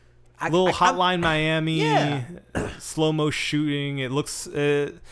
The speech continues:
Speaker 2: looks like it shares a little D N A with Max Payne even.
Speaker 1: I mean, as long as it's decently priced, because it doesn't look like that big of a game.
Speaker 2: Yeah.
Speaker 1: It does look like a fun game. As long as it's decently priced,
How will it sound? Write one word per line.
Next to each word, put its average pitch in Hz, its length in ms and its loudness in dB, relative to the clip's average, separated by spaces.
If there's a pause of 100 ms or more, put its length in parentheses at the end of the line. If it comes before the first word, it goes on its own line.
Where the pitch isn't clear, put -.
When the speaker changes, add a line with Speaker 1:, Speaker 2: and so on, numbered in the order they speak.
(160)
Speaker 2:
looks 202 140 0
like 208 100 4
it 180 60 2
shares 185 200 2
a 160 40 0
little 170 160 2
D 147 180 0
N 143 80 -2
A 143 100 -2
with 127 120 -4
Max 131 260 -2
Payne 127 340 -4
even. 131 420 -6
Speaker 1:
I 180 80 2
mean, 220 200 -4
as 180 160 -2
long 226 260 -2
as 214 80 0
it's 202 160 0
decently 175 500 -4
priced, 170 460 -2
because 139 260 -4
it 135 60 -2
doesn't 139 260 -2
look 131 160 -4
like 131 160 -4
that 107 320 -4
big 139 180 -2
of 156 140 -4
a 156 60 -2
game. 160 340 -4
Speaker 2:
Yeah. 147 180 4
Speaker 1:
It 78 60 -4
does 131 160 -2
look 131 100 -8
like 113 140 -6
a 104 60 -10
fun 139 300 -6
game. 143 220 -6
As 123 100 -6
long 143 120 -4
as 143 100 -8
it's 127 120 -8
decently 120 420 -8
priced, 131 480 -6